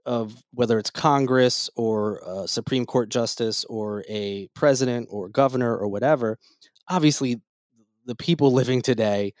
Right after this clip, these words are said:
have not enslaved anyone. No one in their family has done so in generations. I think in South Carolina,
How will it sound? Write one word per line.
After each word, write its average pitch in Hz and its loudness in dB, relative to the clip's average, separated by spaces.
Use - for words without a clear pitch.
have 120 -2
not 113 0
enslaved 107 -6
anyone. - -12
No 143 6
one 165 8
in 147 8
their 135 6
family 147 6
has 117 2
done 117 2
so 107 2
in 107 -2
generations. 110 0
I 110 -2
think 127 -2
in 120 -2
South 120 2
Carolina, 113 2